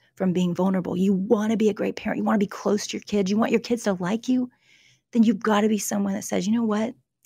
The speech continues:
I had a bad day today. I'm a little embarrassed to tell y'all, but this didn't go well at work." And, and you don't dump all, all the things on your kids. We all know that. That's not what I'm saying. But every once in a while, when we need to,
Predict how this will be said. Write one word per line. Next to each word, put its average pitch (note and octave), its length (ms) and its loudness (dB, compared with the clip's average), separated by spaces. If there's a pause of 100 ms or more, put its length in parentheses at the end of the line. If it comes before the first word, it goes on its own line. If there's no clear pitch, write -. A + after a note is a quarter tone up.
I G#3 40 -10
had A3 100 0
a - 40 -2
bad - 320 -4
day D#3 180 -2
today. D#3+ 320 -4 (920)
I'm A3 120 6
a A3+ 80 4
little A3+ 160 4
embarrassed A3 360 4
to G#3 60 0
tell G#3 200 2
y'all, F3 360 2
but F#3+ 200 -2
this G#3 140 2
didn't A3+ 180 6
go F#3+ 120 4
well F3+ 200 2
at - 80 -4
work." F3 360 -2 (680)
And, F3+ 300 2
and C#4+ 160 6
you E4+ 100 2
don't B3 220 4
dump G3 240 4
all, G3 240 2
all G3 120 2
the G3 60 -6
things G3 220 -6
on G#3+ 60 -2
your G3+ 80 -4
kids. A3+ 240 -4
We B3+ 100 2
all F3 100 0
know - 140 -6
that. - 240 -4
That's A3+ 160 0
not G3+ 100 0
what - 120 -6
I'm - 80 -12
saying. - 300 -14 (800)
But B3 100 0
every B3+ 200 6
once B3 240 4
in A#3 80 2
a A3 40 2
while, E3+ 200 2
when F#3+ 140 4
we A3 80 6
need G#3+ 280 4
to, - 180 -4